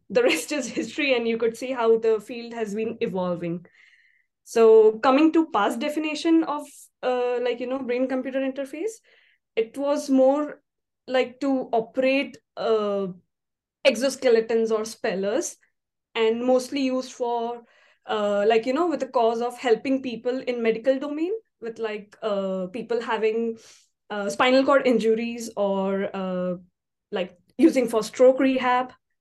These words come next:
or people who were, had, like, locked in syndromes. But if you see about present definitions, it's all about, uh, like, you know, any sort of interface. Like,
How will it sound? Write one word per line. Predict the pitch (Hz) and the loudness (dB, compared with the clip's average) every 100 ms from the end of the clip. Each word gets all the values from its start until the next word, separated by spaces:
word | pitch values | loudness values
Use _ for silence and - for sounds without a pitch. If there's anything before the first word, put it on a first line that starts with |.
| _ _ - | _ _ 0
or | 226 220 | 0 2
people | 240 240 240 | -2 0 -2
who | 247 247 233 226 226 - _ _ _ | -2 -6 -6 -4 -6 -10 _ _ _
were, | 208 240 | -4 -4
had, | - 247 226 | -2 -2 0
like, | 226 214 | 0 0
locked | 220 208 214 | -2 -2 -2
in | 262 | -2
syndromes. | 269 254 226 226 233 254 - _ _ _ _ _ | -2 -6 -4 -6 -8 -14 -20 _ _ _ _ _
But | 214 196 226 226 - - _ _ _ _ _ _ _ _ _ - | -10 -4 -2 -2 -6 -20 _ _ _ _ _ _ _ _ _ -6
if | 254 | -4
you | 269 262 254 | -2 -2 -4
see | - 269 254 233 | -6 -4 -4 -2
about | 220 226 226 - | -2 0 -2 0
present | 311 403 302 | 2 4 4
definitions, | 254 220 180 - 165 170 180 - _ _ _ _ | 2 -2 -6 -10 -12 -12 -12 -18 _ _ _ _
it's | 226 226 - | -2 0 2
all | 262 277 | 2 4
about, | 226 214 226 226 226 226 233 | 2 4 6 8 6 4 2
uh, | 208 202 196 196 190 180 - _ | 2 2 2 0 -2 -4 -8 _
like, | 208 202 196 - - _ - | -2 -2 -2 -8 -20 _ -2
you | 220 | 0
know, | 233 320 - _ _ _ - | 0 -4 -12 _ _ _ 0
any | 269 311 | 2 2
sort | - 247 226 | 0 0 -2
of | - | -4
interface. | 220 196 196 165 156 | -6 -6 -10 -12 -10
Like, | - 170 | -8 -8